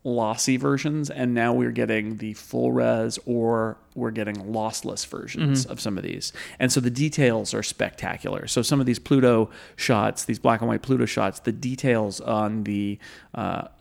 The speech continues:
Speaker 1: on the ridges of the craters and the boundaries between the light terrain and the dark terrain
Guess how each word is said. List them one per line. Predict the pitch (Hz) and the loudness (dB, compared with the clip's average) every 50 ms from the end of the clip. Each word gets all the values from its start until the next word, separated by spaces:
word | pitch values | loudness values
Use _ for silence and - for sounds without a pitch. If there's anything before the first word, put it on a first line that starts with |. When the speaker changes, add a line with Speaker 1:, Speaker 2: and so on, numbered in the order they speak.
| - - - - | -20 -20 -10 -6
Speaker 1:
on | - 131 117 110 | -4 -2 -2 0
the | 104 104 101 | 0 -2 -2
ridges | 110 110 117 120 123 120 123 117 110 107 107 104 107 - - - - - - - - _ - | 2 4 4 4 4 4 4 4 4 4 2 0 -2 -4 -6 -8 -10 -18 -20 -20 -10 _ 2
of | 113 107 104 104 101 104 117 | 4 4 4 2 0 -2 -6
the | - - | -8 -6
craters | - - - 120 110 110 104 98 92 90 87 90 - - | -4 0 2 2 2 2 0 -2 -2 -2 -4 -4 -4 -6
and | - 117 117 107 104 104 101 101 101 | -6 -4 -4 -2 -2 -2 -2 -4 -6
the | 101 95 107 104 101 101 101 98 95 95 | -6 -4 -2 -2 0 0 -2 -2 -2 -4
boundaries | 101 101 - 110 110 117 120 113 104 107 104 98 98 | -4 -2 0 0 2 0 0 0 0 -2 -2 -2 -4
between | - 107 - - 117 120 110 107 107 107 104 101 | -6 -6 -4 0 2 4 4 4 4 2 2 0
the | 92 104 98 98 98 | 0 0 0 0 0
light | 98 98 101 101 110 - - | 2 2 4 4 2 2 0
terrain | - 120 110 104 101 98 98 98 | 0 0 0 2 0 0 0 -2
and | 98 98 | -2 -2
the | 98 | -4
dark | 95 - 110 107 - - | -4 -4 -4 -4 -6 -8
terrain | - 123 120 110 104 98 92 90 87 82 87 | -6 -4 -4 -2 -2 -4 -4 -6 -6 -8 -10